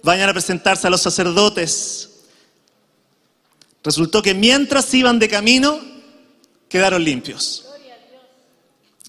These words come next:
Y luego vemos cómo se complica el escenario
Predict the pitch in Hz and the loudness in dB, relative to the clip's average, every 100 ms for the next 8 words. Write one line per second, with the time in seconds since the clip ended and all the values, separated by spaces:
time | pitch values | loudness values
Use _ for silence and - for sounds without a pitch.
0 | _ - - - 226 247 339 359 233 220 | _ -20 -20 -8 0 4 4 2 2 2
1 | 269 311 - - - - _ _ _ _ | 2 -2 -16 -20 -20 -20 _ _ _ _
2 | _ _ - 170 277 294 - - 339 359 | _ _ -4 0 2 0 0 0 0 2
3 | 320 285 269 269 311 349 359 285 254 226 | 0 0 0 2 4 4 4 2 0 0
4 | 233 196 180 139 123 | 0 0 -2 -2 -10